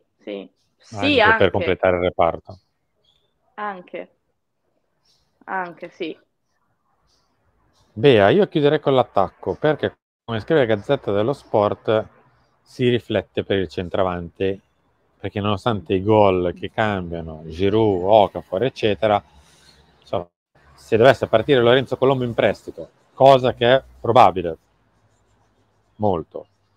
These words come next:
Speaker 2: eh, tra il Genoa, il Cagliari, in questo momento più il Cagliari,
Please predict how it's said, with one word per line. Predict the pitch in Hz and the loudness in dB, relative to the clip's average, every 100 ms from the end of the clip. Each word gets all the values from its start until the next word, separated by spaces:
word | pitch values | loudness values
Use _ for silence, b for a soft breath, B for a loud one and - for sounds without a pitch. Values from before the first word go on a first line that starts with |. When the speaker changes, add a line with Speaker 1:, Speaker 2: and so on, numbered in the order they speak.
| _ _ _ _ _ | _ _ _ _ _
Speaker 2:
eh, | - 87 85 85 85 85 82 82 82 - _ _ _ _ _ - | -8 -4 -4 -4 -6 -6 -8 -10 -16 -20 _ _ _ _ _ -10
tra | 92 | -6
il | 87 | -4
Genoa, | 87 110 107 104 104 | -2 0 0 -2 -6
il | 90 | -4
Cagliari, | 117 104 101 101 101 101 101 98 _ _ _ _ _ | -2 0 0 -2 -4 -4 -4 -6 _ _ _ _ _
in | 107 | -10
questo | 104 - | -8 -6
momento | 101 98 | -8 -8
più | - 92 | -10 -8
il | |
Cagliari, | - 98 98 92 | 0 0 0 -2